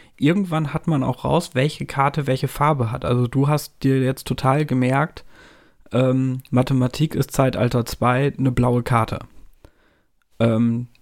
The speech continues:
du kannst so ein bisschen abzählen, war die Karte schon da, war sie nicht da? Ähm, du weißt so ein bisschen, was die Wahrscheinlichkeit ist. Also es gibt halt auch bei den blauen Karten gibt's halt viel sowas wie ziehe drei Karten, wenn zwei davon die gleiche Farbe haben, passiert X Y.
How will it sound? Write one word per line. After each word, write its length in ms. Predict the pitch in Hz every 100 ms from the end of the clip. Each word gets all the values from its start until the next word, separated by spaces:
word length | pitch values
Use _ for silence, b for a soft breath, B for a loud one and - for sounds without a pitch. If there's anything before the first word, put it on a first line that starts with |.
| -
du 100 | 131
kannst 520 | 120 135 147 160 - - -
so 120 | -
ein 100 | 127
bisschen 500 | 131 139 143 143 139 -
abzählen, 760 | 139 139 - 135 117 113 104 110 - - -
war 360 | 123 123 120
die 100 | 123
Karte 260 | 131 127 120
schon 180 | - 117
da, 220 | 123 131
war 100 | 120
sie 100 | 113
nicht 280 | 117 143 -
da? 320 | 147 160 180 B B B B -
Ähm, 400 | 123 123 123 123 -
du 140 | 120
weißt 340 | 120 120 135 -
so 60 |
ein 80 | 123
bisschen, 300 | 131 - 127
was 140 | 120 -
die 120 | 117
Wahrscheinlichkeit 680 | 107 - 127 151 - 139 -
ist. 120 | 131
Also 220 | 117 120
es 100 | 101
gibt 200 | - 135
halt 160 | 131 -
auch 120 | 117
bei 140 | -
den 140 | 117 117
blauen 300 | 117 127 139
Karten 280 | 127 127 123
gibt's 200 | 127 127
halt 120 | 113
viel 220 | - 131
sowas 320 | 131 123 117
wie 140 | 117 113 B B B
ziehe 340 | - - 135
drei 280 | 123 117 113
Karten, 640 | - 127 127 - 135 135 123
wenn 220 | 120 123
zwei 280 | - - 117
davon 320 | 123 - 120
die 100 | 113
gleiche 300 | 117 113 120
Farbe 400 | - 123 127 127
haben, 300 | 117 120 120
passiert 460 | - 120 - 117 -
X 160 | 113 -
Y. 560 | 143 - 156 156 180